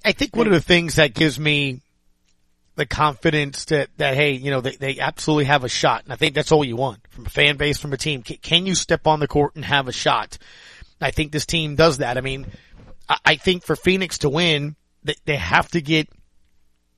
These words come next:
twenty, twenty-five points from Cam Johnson, Cameron Payne, you know,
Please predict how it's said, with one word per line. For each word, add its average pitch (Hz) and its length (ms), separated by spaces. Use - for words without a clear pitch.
twenty, 156 260
twenty-five 156 580
points 165 520
from 120 140
Cam 151 320
Johnson, 160 640
Cameron 151 480
Payne, 165 600
you 131 120
know, 135 280